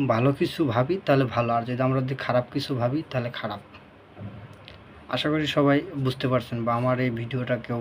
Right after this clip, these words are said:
নেগেটিভভাবে দেখবেন না। আপনারা নেগেটিভভাবে দেখবেন এটা আমি জানি, কারণ আপনারা এখানে অন্যভাবে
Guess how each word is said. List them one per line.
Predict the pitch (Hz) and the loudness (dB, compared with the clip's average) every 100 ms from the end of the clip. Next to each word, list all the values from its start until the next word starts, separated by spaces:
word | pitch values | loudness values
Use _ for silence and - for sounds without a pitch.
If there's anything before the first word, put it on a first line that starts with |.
| 117 | -2
নেগেটিভভাবে | 117 113 110 107 110 107 | -4 -6 -8 -6 -6 -4
দেখবেন | 113 113 110 | -6 -6 -6
না। | 107 131 - - - - - - - - - - - - - - - - - - - - - - - - - - - - - - - - - - - - - - - - | -6 -10 -14 -20 -20 -20 -20 -20 -20 -20 -20 -20 -20 -20 -20 -20 -20 -20 -20 -20 -20 -20 -20 -20 -20 -20 -20 -20 -20 -20 -20 -20 -20 -20 -20 -20 -20 -20 -20 -20 -18 -10
আপনারা | 135 139 135 | 0 4 6
নেগেটিভভাবে | 135 131 135 131 127 | 4 4 0 2 2
দেখবেন | 127 143 131 156 | 4 2 4 2
এটা | 147 143 | 4 2
আমি | 127 117 | 2 0
জানি, | 110 104 101 - | -2 -4 -10 -6
কারণ | 127 120 | -2 -2
আপনারা | 117 - 127 | -2 -2 0
এখানে | 123 131 123 120 - - - - - - | 0 0 0 0 -6 -18 -20 -20 -14 0
অন্যভাবে | 131 131 127 123 117 | 4 4 4 2 0